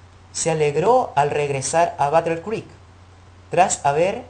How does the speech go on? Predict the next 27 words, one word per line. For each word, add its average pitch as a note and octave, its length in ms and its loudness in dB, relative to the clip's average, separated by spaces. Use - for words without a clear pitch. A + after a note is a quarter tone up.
estado F3 480 2
en E3 100 -4
Minneapolis. D#3 680 -6
Dijo, C#3+ 440 -10
comillas, C#3 580 -8
"Si - 160 -10
los D3+ 140 -2
pastores - 720 -2
rechazan F3 640 -4
el C3 160 -6
mensaje, F3+ 640 -4
queremos D#3 440 -2
ver G#3+ 260 -4
si - 160 -6
el C#3+ 80 -4
pueblo E3+ 380 2
lo C#3+ 80 -2
acepta", - 480 -6
cierre D#3 300 -4
comillas. A2+ 560 -10
Y C3 80 -10
estuvo F#3+ 460 -2
por D#3+ 160 -2
un F#3 100 -8
tiempo G#3 460 -8
de G3+ 60 -8
gira E3+ 420 -6